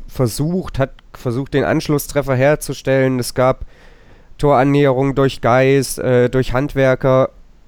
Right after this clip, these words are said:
aber das war nicht so, dass man da irgendwie Wiesbaden dann auch eine längere Zeit mal vielleicht hätte einschnüren können, die in Bewegung bringt. Ähm, letzten Endes versuchte dann auch Jens Keller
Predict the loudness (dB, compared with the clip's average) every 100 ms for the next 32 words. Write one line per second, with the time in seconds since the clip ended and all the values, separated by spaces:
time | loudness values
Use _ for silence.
0 | -20 -6 -2 0 -2 -8 -20 -20 -20 _
1 | -4 -4 0 0 2 0 -2 -2 -2 -2
2 | -2 0 2 2 2 -2 -4 -4 -6 -2
3 | 0 0 0 -2 0 -2 0 0 0 -2
4 | -4 -2 -2 -2 -4 0 0 0 -2 -2
5 | -2 0 -2 -2 0 0 0 0 0 -4
6 | -12 -20 -20 -20 -20 -14 -4 -2 -2 0
7 | 2 2 0 -2 -2 0 0 -2 0 2
8 | 2 0 -6 -10 -18 -20 -20 -20 -12 -2
9 | -2 -2 -6 -2 0 2 0 0 -8 -16
10 | _ -20 _ _ _ _ -4 -4 -4 -6
11 | -4 0 0 2 0 0 -2 -2 -2 2
12 | 2 2 0